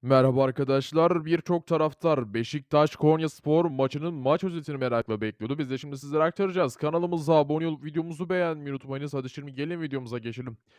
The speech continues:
Dakika beşte sağ çaprazdan şık çalımlarla ceza sahasına giren Gezal pasını kale önüne aktardı. Araya giren savunma tehlikeyi uzaklaştırdı.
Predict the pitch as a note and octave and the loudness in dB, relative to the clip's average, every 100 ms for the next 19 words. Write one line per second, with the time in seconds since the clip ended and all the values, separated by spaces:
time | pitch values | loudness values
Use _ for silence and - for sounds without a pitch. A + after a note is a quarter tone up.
0 | _ _ _ G#3 G#3+ G#3 F3 F#3+ G#3+ E3 | _ _ _ 2 2 -2 0 4 4 4
1 | E3 C#3 - C#3+ A#2+ - D3 D#3 - D3+ | 0 0 -2 -2 -2 -2 0 0 0 -2
2 | D#3+ D#3 C#3+ D3 A#2+ - F#3 - E3+ E3 | 0 0 -2 -2 -4 -10 -12 -6 -4 -2
3 | E3 E3 D#3+ D#3 B2 G#2+ B2 D3 F#3 F#3+ | 0 2 2 2 0 -2 -4 0 0 0
4 | F#3 E3+ E3 E3 D#3 D3 C#3+ A2+ A#2 D#3 | 0 0 0 -6 -2 -2 -4 -4 -2 0
5 | C#3+ D3 C#3+ - D3 F3 F#3 F#3+ D3+ D3+ | 2 0 0 -4 -6 -6 -10 -8 -2 -2
6 | A3+ A#3 G#3+ F#3+ F3 F3+ E3 E3 G#3 F3+ | -2 -4 0 -2 0 2 2 2 2 4
7 | E3+ F#3+ F#3 F3+ D#3 C3 D3+ D3+ D3+ E3+ | 4 0 0 -2 -2 -6 -6 -4 -2 0
8 | G3+ F#3 C3+ B2 A#2 D3+ F3+ D3+ D3 D#3 | 0 0 -2 0 0 2 2 2 0 0
9 | C#3+ C3+ D3 C#3 C3+ | -2 -2 -4 -2 -4